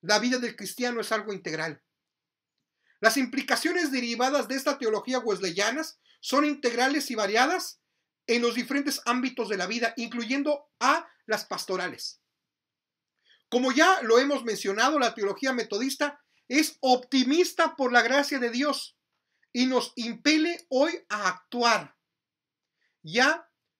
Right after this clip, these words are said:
colaborar en construir elementos de vida en este mundo alienado, donde hay muchos signos de muerte, dolor y esperanza, y desesperanza. Por ello, ya podemos contestar otra de las preguntas con las cuales iniciamos este trabajo.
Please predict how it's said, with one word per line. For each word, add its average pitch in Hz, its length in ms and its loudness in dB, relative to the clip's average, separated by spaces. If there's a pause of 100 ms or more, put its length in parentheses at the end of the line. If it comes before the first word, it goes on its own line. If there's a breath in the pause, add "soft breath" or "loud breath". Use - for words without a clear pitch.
(920)
colaborar 233 840 6
en 254 140 -6
construir 247 680 -2
elementos 247 640 -4
de 233 100 -2
vida 277 340 0
en 247 80 -4
este 254 240 -4
mundo 269 320 -2
alienado, 240 600 -2 (260)
donde 220 340 2
hay 269 100 4
muchos 277 400 0
signos 247 360 -4
de 208 80 -4
muerte, 262 400 -6
dolor 214 380 -2
y - 60 -10
esperanza, 170 600 -10
y 185 120 -10
desesperanza. 185 760 -6 (1600 soft breath)
Por 214 160 4
ello, 269 380 0 (220)
ya 330 220 6
podemos 311 380 2
contestar 269 680 -2
otra 311 340 2
de 262 100 -2
las 233 160 -2
preguntas 269 520 -4
con 240 160 -6
las 220 140 -8
cuales 254 340 -2
iniciamos 233 600 -6
este 226 200 -8
trabajo. 156 460 -8